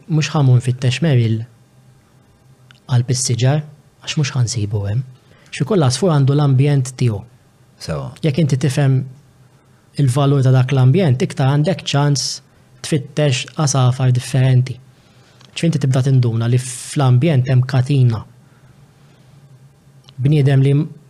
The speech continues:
Speaker 1: ma japprezzax jew qatt ma kellu l-opportunità jifhem dik il-katina, ħajsiba ħafna itqal
Speaker 2: Biex jifhem.
Speaker 1: jifhem il-valur tal-ambjent per se waħdu,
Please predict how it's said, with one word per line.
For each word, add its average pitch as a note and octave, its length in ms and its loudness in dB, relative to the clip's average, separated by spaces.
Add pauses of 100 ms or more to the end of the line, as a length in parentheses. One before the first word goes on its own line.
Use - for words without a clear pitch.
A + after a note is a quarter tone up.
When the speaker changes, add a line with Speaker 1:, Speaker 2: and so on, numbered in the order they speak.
(320)
Speaker 1:
ma C#3+ 220 0
japprezzax C3 840 0
jew C#3 160 0
qatt C#3 200 -2
ma C3+ 120 2
kellu C3+ 280 2
l-opportunità C3 1300 2
jifhem C#3 580 2
dik B2+ 180 0
il-katina, C3 680 2
ħajsiba D3 380 0
ħafna D3 380 -2
itqal B2+ 440 0 (500)
Speaker 2:
Biex F#2+ 280 -4
jifhem. G2 280 0
Speaker 1:
jifhem E3 280 2
il-valur E3 400 2
tal-ambjent D3+ 680 2
per C#3+ 180 2
se C#3+ 180 0
waħdu, A#2 400 0